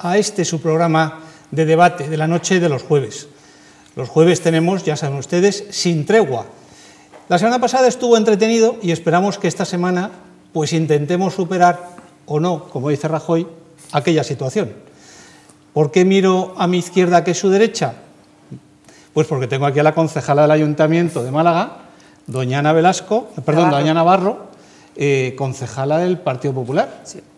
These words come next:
Speaker 1: ¿Qué tal está Rajoy?
Speaker 2: Estupendamente.
Speaker 1: Yo le he visto bien estos días por
Speaker 2: Está
Speaker 1: aquí.
Speaker 2: muy relajado, estupendamente. Mañana viene otra vez.
Speaker 1: No se pierde una, ¿eh?
Speaker 2: <laughs>
Speaker 1: No sabemos quién es el candidato, si el señor Rajoy o el señor Moreno Bonilla,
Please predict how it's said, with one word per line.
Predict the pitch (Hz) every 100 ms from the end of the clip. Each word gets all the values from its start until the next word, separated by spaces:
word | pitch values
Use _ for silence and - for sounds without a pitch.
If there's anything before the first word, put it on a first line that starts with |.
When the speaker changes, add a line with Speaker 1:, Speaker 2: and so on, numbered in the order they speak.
| _ _ _ _ _ _ _ _ _ -
Speaker 1:
¿Qué | 120
tal | 135
está | 127 -
Rajoy? | - 175 147 - - - -
Speaker 2:
Estupendamente. | 147 - 139 143 170 135 123 - _ _ _ - - - -
Speaker 1:
Yo | 147
le | 196
he |
visto | 220 -
bien | 175 185
estos | 160 - 147
días | 147
por | 147
Speaker 2:
Está | 180
Speaker 1:
aquí. | 180
Speaker 2:
muy | 185 226
relajado, | 233 196 196 214 214
estupendamente. | 202 170 170 151 135
Mañana | 135 143 170
viene | 170 165
otra | 156
vez. | 117 - _ _ _ _ - - - _ - _ -
Speaker 1:
No |
se | 135 131
pierde | 143 135
una, | 151 139 131
¿eh? | 196 202 - - -
Speaker 2:
<laughs> | 202 - - - -
Speaker 1:
No | 151
sabemos | 185 185 180
quién | - 180
es | 175
el | 170
candidato, | 165 156 135 113 123 113
si | -
el | 127
señor | 139 170
Rajoy | 180 175 208 240 -
o | 147
el | 135
señor | 143 147 170
Moreno | 165 160
Bonilla, | 160 139 117 107